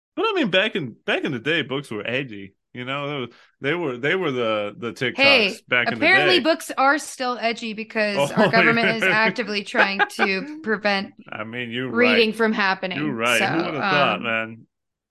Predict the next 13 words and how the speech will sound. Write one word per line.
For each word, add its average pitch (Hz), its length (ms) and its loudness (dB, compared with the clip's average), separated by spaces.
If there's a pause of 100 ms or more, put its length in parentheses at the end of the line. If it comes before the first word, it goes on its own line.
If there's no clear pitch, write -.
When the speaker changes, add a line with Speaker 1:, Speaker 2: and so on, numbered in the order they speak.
Speaker 1:
Who 151 80 -6
would 196 120 -2
have 147 120 -10
thought? 110 240 0 (320)
But 135 260 2
yeah, 127 360 2 (380)
I 135 120 2
definitely 143 400 -4
remember 120 320 -8
thinking, 107 560 -6 (160)
"There's 117 240 -10
some 110 160 -6
young 120 420 -4